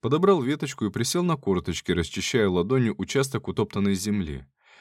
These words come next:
Нарисовал четыре точки, это столбы. Линию рядом,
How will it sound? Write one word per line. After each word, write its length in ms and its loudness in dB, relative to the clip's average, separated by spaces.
Нарисовал 460 2
четыре 380 -2
точки, 540 -4
это 220 -6
столбы. 580 -4
Линию 520 4
рядом, 420 2